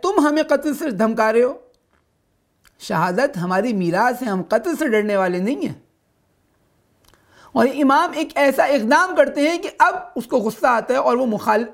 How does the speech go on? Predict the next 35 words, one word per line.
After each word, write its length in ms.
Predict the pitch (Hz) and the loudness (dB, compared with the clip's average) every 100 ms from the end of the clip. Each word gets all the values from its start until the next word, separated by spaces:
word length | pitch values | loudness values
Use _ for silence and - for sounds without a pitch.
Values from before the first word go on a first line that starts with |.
| - | -6
امام 260 | 220 226 233 | -2 0 0
کو 140 | 233 | 0
قتل 240 | 269 330 262 | 0 0 2
کرنا 280 | 240 214 | 2 2
چاہتا 300 | 202 190 185 | 0 0 -2
ہے، 40 | 240 | -2
امام 200 | 226 226 | 0 0
کو 100 | 247 | -2
شہید 340 | 240 226 320 294 | 0 2 2 0
کرنا 260 | 226 220 | -2 0
چاہتا 320 | 208 190 220 | 0 0 0
ہے، 80 | 240 269 - - - | -2 -4 -14 -16 -2
لیکن 320 | 233 302 320 | -2 0 0
جناب 300 | 247 220 208 202 | 2 2 2 2
زینب 300 | 214 254 - | 0 -2 -2
سلام 300 | 202 190 196 | -2 -2 0
اللہ 200 | 202 196 | 0 2
علیہا 340 | 214 208 240 269 - - _ | 4 4 4 0 -6 -20 _
آ 160 | 220 277 294 | 2 4 4
جاتی 340 | 269 269 285 | 2 2 0
ہیں 120 | 311 311 _ 214 | 0 -4 _ 2
اور 260 | 226 262 285 - - | 2 2 0 -6 -10
امام 340 | 196 208 233 233 | -2 0 0 -2
کی 140 | 247 233 | -4 -4
شہادت 420 | 180 180 175 196 | -2 -2 -2 -4
میں 80 | 202 | -4
مانع 260 | 185 160 160 | -2 -2 -4
ہو 80 | 139 | -8
جاتی 260 | 151 - | -12 -18
ہیں۔ 140 | _ _ _ _ _ _ _ _ _ _ _ _ _ _ _ - _ - - - | _ _ _ _ _ _ _ _ _ _ _ _ _ _ _ -20 _ -20 -20 -4
اور 120 | - 277 | 0 2
اسی 220 | 302 339 | 0 0
طرح 240 | 339 294 254 | 0 0 2
جب 180 | 294 294 294 - _ _ _ _ _ - | 2 0 -4 -20 _ _ _ _ _ -8
اس 140 | - | -2